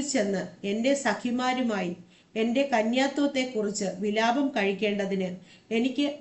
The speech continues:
രണ്ട് മാസത്തെ അവധി തരണം" എന്ന് അവൾ തൻ്റെ അപ്പനോട് പറഞ്ഞു. അതിനവൻ, "പോക" എന്ന് പറഞ്ഞ്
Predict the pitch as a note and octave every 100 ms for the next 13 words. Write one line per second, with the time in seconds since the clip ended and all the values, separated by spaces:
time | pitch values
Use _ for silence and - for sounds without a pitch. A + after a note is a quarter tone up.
0 | G#3 G#3 C4 F#4+ B3+ F#3 - F#3 G3 F3+
1 | G3+ B3 G3+ F3+ F#3 F#3 F#3 - F#3+ F#3+
2 | A3+ E4 - - _ G3+ G#3+ C#4+ C4 G3+
3 | G3 F#3 F3+ A3 A3+ A3 F#3 F3 E3+ E3+
4 | - - _ _ _ - - _ A3 A#3+
5 | D#4+ D4 G#3+ G3 - - A#3 B3+ D4+ C#4+
6 | A3 A3 G#3 F#3 F#3